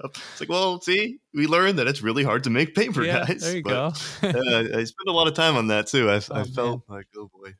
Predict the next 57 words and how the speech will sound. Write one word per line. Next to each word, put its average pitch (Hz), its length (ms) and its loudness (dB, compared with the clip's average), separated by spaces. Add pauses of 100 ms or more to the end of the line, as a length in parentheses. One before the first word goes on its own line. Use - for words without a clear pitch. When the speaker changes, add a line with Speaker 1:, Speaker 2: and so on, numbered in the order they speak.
(160)
Speaker 1:
But, 143 200 -4
eh, 202 100 -8 (180)
learn 135 180 0
from 90 200 -6
it, 85 100 -8
right? 110 200 -2
Speaker 2:
Yeah, 117 160 -6
Speaker 1:
That's - 120 -18
what - 120 -8
you 139 80 -8
do. 127 100 -2
Speaker 2:
right, 120 140 -6 (640)
right. 123 180 -8 (580)
All 143 80 2
right, 131 240 0
so 135 260 2
Rich, 147 260 -2
we're 165 80 0
gonna 170 240 2
move 151 200 0
into 165 180 -2
the 156 80 -2
game. 123 400 -2 (160)
This 127 240 0
is 123 360 0
Wits 143 240 0
Speaker 1:
Mm-hmm. - 20 -2
Speaker 2:
and 165 120 2
Wagers, 120 440 0
and 117 140 -6
it's 117 140 -6
the 120 100 -6
family 156 340 2
edition, 113 520 -2 (120)
or 117 160 0
at 117 100 -2
least 123 240 -2 (220)
the 123 80 -6
rules 120 260 0
that 113 120 -2
I 110 100 0
follow 110 460 -2
are 110 120 -4
based 107 260 -4
on 110 100 -4
the 104 60 -8
family 113 280 -2
edition 110 340 -4
version 110 260 -2
of 110 80 -2
the 113 80 -2
game. 98 360 -4 (560)
Um, 104 340 -4
but 113 140 -4
then 120 120 2
I 110 80 2
kinda 107 260 -2